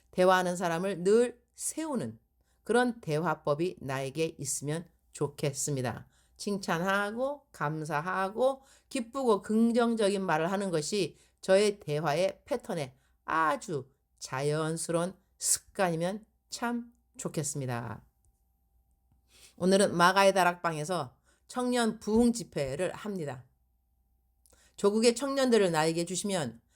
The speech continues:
제가 주님께 세계를 드리겠나이다." 기도했는데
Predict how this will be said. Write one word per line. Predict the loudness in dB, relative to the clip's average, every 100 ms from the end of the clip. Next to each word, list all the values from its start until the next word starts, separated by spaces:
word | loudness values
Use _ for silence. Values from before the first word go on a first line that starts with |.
| _
제가 | 0 2 4 2
주님께 | 2 0 0 -4
세계를 | -2 0 2 2
드리겠나이다." | 2 2 4 2 2 0 -2 -6
기도했는데 | -6 -2 0 0 0 0 0 -2